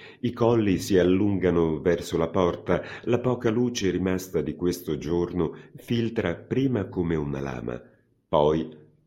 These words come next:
lentamente si spande a riempire l'intera arcata. Jan Mattis è un'ombra scura,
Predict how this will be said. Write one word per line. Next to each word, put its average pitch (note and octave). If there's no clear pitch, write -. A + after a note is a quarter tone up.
lentamente C#2+
si -
spande F#2+
a F2+
riempire F2+
l'intera D#2+
arcata. D2+
Jan E2+
Mattis D#2
è E2
un'ombra D#2
scura, C2